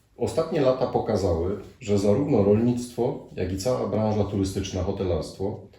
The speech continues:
funkcjonuje na przybyszach z Ukrainy. Dzięki Ukraińcom Polska gospodarka się rozwijała. To jest moje zdanie.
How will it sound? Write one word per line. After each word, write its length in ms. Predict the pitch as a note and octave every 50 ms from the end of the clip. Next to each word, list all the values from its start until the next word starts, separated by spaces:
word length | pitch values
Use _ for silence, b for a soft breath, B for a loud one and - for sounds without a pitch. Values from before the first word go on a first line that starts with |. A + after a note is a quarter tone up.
| B B
funkcjonuje 960 | _ - C3+ C#3 - - - A#2 G#2+ G#2 G#2+ A2 A2 A2 A#2 A#2+ A#2+ - - -
na 420 | G#2+ G2+ G2 G2+ F#2+ F2+ F2 F2 F2+ - -
przybyszach 720 | - - - F#2+ F2 F#2 E2 - G2+ F#2+ F2+ F#2 - - - - _ _ _ -
z 60 | -
Ukrainy. 520 | A2 G#2+ - - G2 E2+ D#2+ D2+ D2 - - - - - _ _ _ -
Dzięki 320 | F#2 F#2+ A#2 A#2+ A2+ A#2+
Ukraińcom 840 | A#2 A2+ - - - A2 C3 E3+ G3 - G3 G3+ A#3 B3+ - - - - _ _
Polska 300 | - A2+ A2+ A2+ - -
gospodarka 560 | C3 A#2 G2+ - G#2+ F#2 F2+ F2+ F#2 - G#2+ G2
się 280 | - F#2+ F2 F2+ F#2+ - - -
rozwijała. 560 | - F2 F#2 F2+ F#2 G#2 G#2 G2 - - - - - - - _ _ -
To 60 | F#3+
jest 120 | D#3+ D3+
moje 260 | D3+ C#3+ C#3 - -
zdanie. 320 | A#2+ G#2+ F#2+ E2+ D#2+ D2+